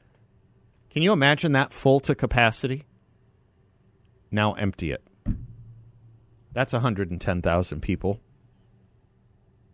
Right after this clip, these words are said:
Two major airline crashes per day. I want you to think about that. An American Airlines and a Southwest plane crashing into each other every single day in America.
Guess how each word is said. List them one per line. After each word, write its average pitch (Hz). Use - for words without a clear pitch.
Two 269
major 214
airline 170
crashes 151
per -
day. 120
I -
want 247
you 262
to 254
think 247
about 120
that. 104
An 104
American 226
Airlines 196
and 151
a 131
Southwest 190
plane 151
crashing 202
into 151
each 127
other 147
every 190
single 165
day 135
in 113
America. 87